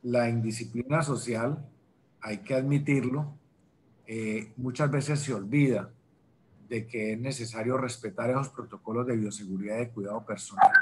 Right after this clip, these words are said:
Y muchas veces los alcaldes terminan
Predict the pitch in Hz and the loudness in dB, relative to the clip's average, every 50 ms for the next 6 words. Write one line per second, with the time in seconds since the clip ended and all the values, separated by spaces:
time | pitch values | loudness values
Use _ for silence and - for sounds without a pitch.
0 | 1077 - - - - _ _ _ _ _ _ _ _ - _ - - _ - 143 | 6 4 -8 -20 -20 _ _ _ _ _ _ _ _ -20 _ -20 -12 _ 2 4
1 | 135 135 143 143 147 175 175 170 156 165 151 139 170 170 160 160 143 - 127 120 | 4 6 6 4 6 8 6 8 8 8 6 6 4 2 4 2 0 0 -2 -4
2 | 113 - 135 127 131 131 156 147 - - - 127 110 113 131 147 151 135 113 104 | -2 0 2 2 2 2 0 -2 -4 -2 -4 -4 -2 0 2 2 2 2 2 0
3 | 104 107 107 | -2 -6 -8